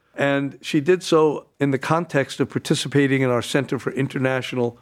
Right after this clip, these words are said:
Medical Education, one of the eleven centers within the Education Institute. So here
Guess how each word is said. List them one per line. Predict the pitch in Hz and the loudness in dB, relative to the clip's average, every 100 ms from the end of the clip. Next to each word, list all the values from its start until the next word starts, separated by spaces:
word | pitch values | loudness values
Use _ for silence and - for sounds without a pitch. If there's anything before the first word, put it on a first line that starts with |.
| _ _ _ | _ _ _
Medical | 139 127 - 127 | -4 -4 0 -2
Education, | 113 - 160 156 - 104 | -2 -2 0 0 -4 -2
one | 107 135 | 0 0
of | 127 | 0
the | 120 | 0
eleven | 120 120 135 120 | 2 2 0 -2
centers | 110 156 147 - 107 107 - - _ _ _ _ | -2 -2 -2 -2 -2 -2 -6 -14 _ _ _ _
within | 131 127 139 | 2 2 2
the | 127 120 | 2 0
Education | 117 - 165 147 127 | -2 0 0 0 -4
Institute. | 113 - - - - - | -6 -6 -14 -10 -10 -8
So | - 143 | 0 0
here | 131 208 208 202 | 2 4 4 2